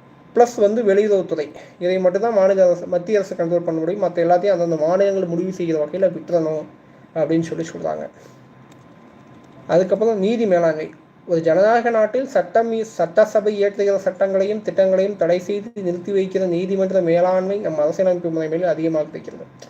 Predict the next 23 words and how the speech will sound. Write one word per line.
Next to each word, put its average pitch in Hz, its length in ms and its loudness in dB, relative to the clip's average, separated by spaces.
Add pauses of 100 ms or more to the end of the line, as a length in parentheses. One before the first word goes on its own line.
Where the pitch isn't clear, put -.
(240)
இப்போ 170 220 4
இந்திய 190 280 4
அரசியலமைப்பு 190 400 2
சட்டத்தை 165 200 -4
பார்த்தீங்கன்னா, 151 440 -4 (540)
ஆஹ், 147 260 -2
இந்திய 190 360 2
அரசியலமைப்பு 196 480 2
சட்டத்தின் 185 460 -4
பாதுகாவலன் 190 640 4
யாருன்னு 170 420 0
பார்த்தீங்கன்னா 160 220 -2
உச்சநீதிமன்றம். 165 720 -4 (440)
அங்க 185 500 6
பார்த்தீங்கன்னா 190 400 0
உங்களுக்கு 170 340 0
முக்கியமான 208 500 0
வழக்குகளை 190 520 2 (260)
அரசியல் 196 520 0
சாசன 190 360 2
அமர்வு 180 340 2
தான் 190 160 6
விசாரிக்கும். - 520 -4